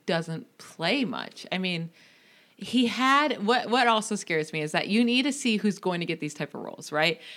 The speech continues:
So McKinnon is going to be very involved in the passing game, but so is Coleman. So is, so is Breda, Brenda going to be able to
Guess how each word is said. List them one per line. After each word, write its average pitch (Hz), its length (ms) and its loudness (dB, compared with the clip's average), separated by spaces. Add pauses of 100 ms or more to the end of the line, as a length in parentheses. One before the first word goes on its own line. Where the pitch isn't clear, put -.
So 196 580 4
McKinnon 233 540 2
is 214 200 2 (260)
going 196 220 0
to 185 40 -2
be 185 120 -2
very 180 260 0
involved 156 360 -2
in 147 80 -8
the 147 100 -4
passing 156 380 -4
game, 156 140 -6
but 190 140 -2
so 240 260 4
is 262 120 0
Coleman. - 560 -4
So 202 160 -2
is, 175 220 -2 (300)
so 208 280 2
is 175 200 -2
Breda, 208 640 4
Brenda 180 640 0 (460)
going 180 260 -2
to 175 80 0
be 180 220 0
able 175 380 2
to 170 540 0